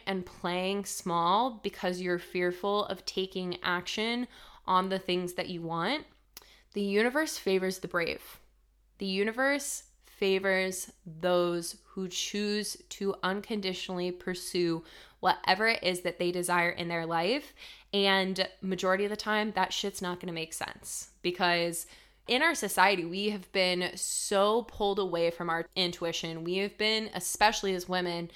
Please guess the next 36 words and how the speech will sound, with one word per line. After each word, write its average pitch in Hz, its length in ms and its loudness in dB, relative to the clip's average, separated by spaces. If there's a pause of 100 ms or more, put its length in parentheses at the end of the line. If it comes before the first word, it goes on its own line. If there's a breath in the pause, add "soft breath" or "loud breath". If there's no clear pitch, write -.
(300 loud breath)
so 240 320 4
conditioned 190 580 0
to 190 240 -2
not 185 500 2
trust - 400 2
ourselves 170 720 2
and 185 160 -2
to 180 140 -8
depend 190 640 0
on 180 360 2 (380 loud breath)
external 214 600 4
validation 175 1080 2
to - 200 -8
tell 196 320 0
us 190 260 0
whether 180 260 0
yes 185 360 2
or 190 100 0
no 185 220 2
we 185 180 -4
can 180 160 -4
have 220 320 2
something. 170 640 -2 (640 loud breath)
But 196 500 6 (160)
really 202 300 2
stepping 220 360 0
into 190 200 -2
this 185 160 -4
position 185 400 -4
of 185 140 -4
power 262 320 6
inside 190 300 2
of 180 100 -4
yourself, 240 400 0
it's 220 160 -4
like, 190 300 2